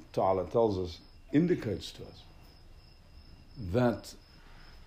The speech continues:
the things as they are are truly stacked in our favor. The design of things as they are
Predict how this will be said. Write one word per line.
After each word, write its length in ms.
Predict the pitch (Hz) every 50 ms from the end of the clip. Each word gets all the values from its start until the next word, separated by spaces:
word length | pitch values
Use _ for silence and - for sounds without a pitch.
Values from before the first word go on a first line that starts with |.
| - - - - - - - - - - - - - - - - - - - - - - - - - - - - - - - - - - - - - - - - - - - - - - - - - - - - - - - - - - - - - - - - - - 98 92
the 160 | 90 123 120 107 - - - - - - - - - - - - - - - - -
things 460 | - - - - 196 202 196 175 147
as 180 | 156 151 123 107
they 160 | 120 123 127
are 380 | - - 175 156 107 82 71 65 65 82 98 - - - - - - - - - - - - - - -
are 140 | 123 127 127 - -
truly 400 | - - 185 196 220 202 175 135
stacked 440 | - - - 135 135 131 131 - 151
in 80 | 151
our 140 | 147 143 135
favor. 400 | - - - 180 175 143 104 - - - - - - - - - - - - - - - - - - - - - - - - - - - - - - - - - - - - - - - - - - - - - - - - - - - - - - - - - - - - - - - - - - 117
The 100 | 127 123
design 580 | 110 135 135 113 98 123 151 185 202 202 180
of 140 | 165 - -
things 320 | - - 147 139 117 107
as 200 | 117 113 101 90
they 160 | 87 107 117 117
are 380 | - 147 131 113 101 90 90